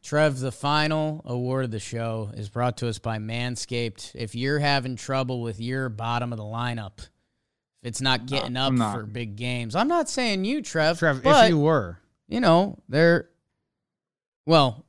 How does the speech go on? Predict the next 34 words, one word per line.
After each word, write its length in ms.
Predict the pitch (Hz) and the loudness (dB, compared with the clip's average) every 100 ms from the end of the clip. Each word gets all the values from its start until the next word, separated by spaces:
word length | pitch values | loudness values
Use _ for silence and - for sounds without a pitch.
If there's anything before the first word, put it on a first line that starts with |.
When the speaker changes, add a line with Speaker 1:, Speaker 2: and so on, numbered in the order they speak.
| - | 2
Speaker 1:
A, 360 | 170 139 107 - - - | 4 4 0 0 2 2
<laughs> 300 | - 135 - | -2 -12 -12
shave 400 | 156 - 170 165 | -10 0 2 4
around 240 | 151 147 127 | 2 -2 -4
your 80 | 113 | -8
penis, 400 | 117 95 - - - _ 143 | -12 -14 -16 -20 -20 _ 2
uh, 200 | 170 170 | 4 4
'cause 180 | 202 208 | 2 2
it 100 | 226 | 2
looks 260 | 302 - | 0 0
better. 380 | - 135 95 - _ _ _ - | 0 -2 -2 -14 _ _ _ -2
Uh, 220 | 147 151 | 0 2
and 120 | 151 170 | 2 2
that's 160 | 180 | 2
what 120 | - - | 4 4
you 80 | - | 2
can 100 | 175 | 0
Speaker 3:
Oh. 40 | |
Speaker 1:
do 120 | 170 | 0
with 120 | 156 120 | 0 0
Manscaped. 580 | 143 151 143 127 113 - _ _ _ _ | 0 0 -2 -4 -4 -6 _ _ _ _
Um, 440 | 127 131 127 120 - _ _ _ _ _ _ _ _ _ _ _ _ _ _ _ | 0 4 4 0 -6 _ _ _ _ _ _ _ _ _ _ _ _ _ _ _
I'll 160 | 127 185 | 0 4
be 140 | 196 | 6
honest, 340 | 185 220 170 143 | 8 6 4 4
I 80 | 160 | 4
used 500 | 175 160 - - - | 4 4 -2 -8 0
some 180 | 170 165 | 0 2
of 60 | |
my 180 | 156 175 | 2 2
Manscaped 500 | 170 156 - 151 139 | 2 0 0 -4 -2
products 540 | 147 143 147 151 - - | 0 0 0 -4 -12 -6
recently. 580 | 139 151 151 147 156 160 _ _ _ _ _ _ _ | -4 -2 -4 -4 -6 -8 _ _ _ _ _ _ _
Um, 460 | 123 123 123 123 | -8 -4 -4 -4